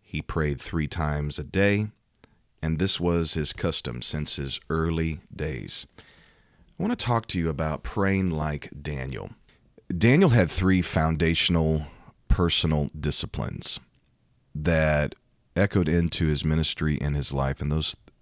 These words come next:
three foundational principles are prayer, scripture, and fasting.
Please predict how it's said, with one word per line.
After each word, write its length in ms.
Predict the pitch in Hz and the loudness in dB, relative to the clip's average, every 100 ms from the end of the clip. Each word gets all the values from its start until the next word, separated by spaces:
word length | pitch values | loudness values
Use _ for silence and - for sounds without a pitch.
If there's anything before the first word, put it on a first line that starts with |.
| - - | -20 -6
three 280 | 85 101 110 | 0 2 2
foundational 540 | 92 85 76 - 76 | 2 2 2 0 -2
principles 560 | - 78 73 67 67 71 | 0 0 0 -4 -2 0
are 300 | 67 67 64 - - - - - _ _ | 0 0 -2 -10 -20 -20 -20 -20 _ _
prayer, 500 | - 85 87 87 85 - | 0 4 6 4 2 -6
scripture, 640 | - - 80 76 - 71 - | -8 -2 0 0 0 -2 -2
and 160 | - 67 | -6 -6
fasting. 520 | - 57 - 53 - | -4 -4 -4 -6 -8